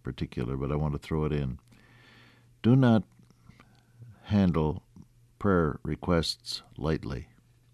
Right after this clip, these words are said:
If somebody says, "Pray for me," and you just say, "All right, I will," don't th-, toss it off and forget it. You pray for them. As many of you know, I add a little personal note to some of the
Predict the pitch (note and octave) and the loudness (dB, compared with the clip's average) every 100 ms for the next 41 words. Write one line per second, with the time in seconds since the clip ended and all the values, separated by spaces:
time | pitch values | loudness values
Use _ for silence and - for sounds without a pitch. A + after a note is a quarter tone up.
0 | _ _ _ _ _ _ _ _ _ _ | _ _ _ _ _ _ _ _ _ _
1 | _ - E2+ - A2+ G#2+ F#2 G2+ F#2 - | _ -6 -4 2 4 4 4 4 2 4
2 | A2+ F#2+ F2+ E2+ F2 E2+ E2+ F2 E2+ - | 2 4 2 4 4 4 2 2 0 0
3 | F2 F#2 G2+ D#2+ D2 D#2+ D#2+ E2 C2 G1+ | 0 2 2 2 2 0 0 -2 -2 -6
4 | - G#2 G#2+ - _ - - - - - | -6 -2 0 -2 _ -12 -12 -12 -14 -2
5 | G2 E2 F2 D#2+ D2 E2+ C2 D#2+ D2+ E2 | 0 0 0 0 -2 -4 -8 -6 -2 -2
6 | C2 - - _ - G2+ B2 B2+ A2 F#2 | -2 -8 -16 _ -4 2 4 4 2 -2
7 | - _ - _ - G#2 C3+ B2+ F2+ F#2+ | -10 _ -20 _ -2 4 6 6 4 -2
8 | F#2+ _ - D2+ G1+ G#1 F2 _ _ _ | -12 _ -2 0 0 -6 -12 _ _ _
9 | _ _ _ _ _ _ _ _ - - | _ _ _ _ _ _ _ _ -20 -20
10 | - - - - - - _ - F#2+ F2+ | -20 -20 -20 -20 -20 -20 _ 2 6 8
11 | A#2 A#2 F2+ F#2+ G#2 F#2+ E2 F#2 F#2 F2+ | 8 8 8 8 8 8 8 6 4 4
12 | G2 F2 F#2 E2+ - A2 - E2 D#2+ F#2 | 4 6 4 4 4 2 2 2 4 4
13 | F2+ - D#2 C#2+ C#2+ - F#2 D#2 E2 B1+ | 4 0 -4 -4 -6 -2 0 0 0 -2